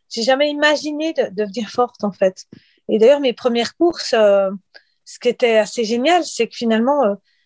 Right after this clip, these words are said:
quel que soit le résultat, j'étais contente, en fait, puisque je m'attendais à, à rien. Eh bien, euh, euh, j-, j'étais contente toujours de moi, en fait. J'étais contente d'être arrivée au bout.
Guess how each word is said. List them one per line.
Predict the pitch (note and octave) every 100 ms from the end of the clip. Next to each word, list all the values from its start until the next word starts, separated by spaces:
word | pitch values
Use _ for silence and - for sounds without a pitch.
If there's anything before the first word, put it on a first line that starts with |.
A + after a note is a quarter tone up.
| _ _
quel | C4+ B3+
que | C#4+
soit | - C4
le |
résultat, | A3+ A3 A3 D4+
j'étais | D4 A#3+ G#3
contente, | G#3 A3 C4+ C4+ C#4 C4 A3
en | G#3
fait, | F3+ G3+ G3+ G3
puisque | - - - B3
je | G3+
m'attendais | A3 G#3+ A#3 A3+ B3
à, | A3+ G3 F#3 F#3 - _ _ -
à | F#3
rien. | G3+ C4+ F#4 C#4
Eh | G3+
bien, | F#3+ B3 A#3
euh, | F#3 F3 F3+ _ _ _ _ -
euh, | F#3 F3+ F3+
j-, | F3+ F3
j'étais | F#3 G3 - F#3 F#3 F3+ F3+ -
contente | G3+ G3+ A#3 A3+
toujours | A3 A#3
de | A#3+
moi, | A#3 C#4
en | G3+
fait. | - G#3
J'étais | F#3 - G3+
contente | G3+ G#3+ G#3+
d'être | A3+ -
arrivée | A3 A3 G3+
au | F#3+
bout. | F#3+ C#4+